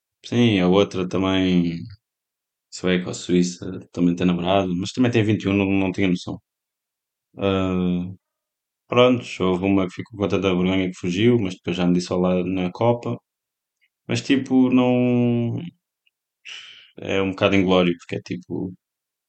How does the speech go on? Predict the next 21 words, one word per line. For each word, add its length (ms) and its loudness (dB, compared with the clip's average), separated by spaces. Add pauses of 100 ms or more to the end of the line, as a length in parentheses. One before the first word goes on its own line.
a 40 -8
minha 160 6
equipa, 280 0
não 100 -10
falo 200 4
com 80 -4
ninguém. 260 0 (120)
Pá, 160 -16
que 80 2
seca, 560 -4
mano, 240 -2
tem, 360 0
é 100 -12
pá, 100 -20 (160)
seca, 840 -8 (540)
que 120 -6
seca. 680 -8 (1160)
Eles, 180 -4
tipo, 260 -12
só 200 -8
falam 480 -2